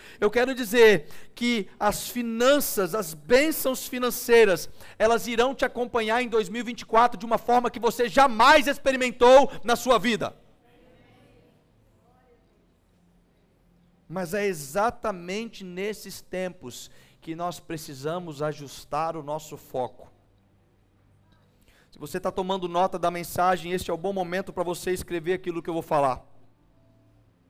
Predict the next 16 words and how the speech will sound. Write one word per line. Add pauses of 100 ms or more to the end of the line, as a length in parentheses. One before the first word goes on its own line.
(1400)
Foi
lançada
uma
palavra (880)
de
bênção
financeira
para
nós
em
dois
mil
e
vinte
e
quatro.